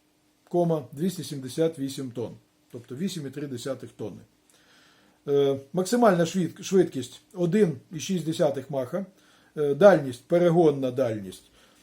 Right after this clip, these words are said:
е, дві тисячі вісімсот кілометрів і бойовий радіус дії, е, тисяча двісті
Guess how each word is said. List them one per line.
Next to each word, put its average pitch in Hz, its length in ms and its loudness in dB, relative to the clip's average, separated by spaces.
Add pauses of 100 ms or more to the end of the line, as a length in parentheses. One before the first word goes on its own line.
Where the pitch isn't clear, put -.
е, 123 300 -6
дві 151 240 -2
тисячі 170 400 -4
вісімсот 139 520 -8
кілометрів 208 600 -4 (100)
і 196 260 -4
бойовий 160 520 0 (220)
радіус 123 420 -2
дії, 208 320 -6 (400)
е, 139 160 -2
тисяча 160 480 -2
двісті 202 460 -6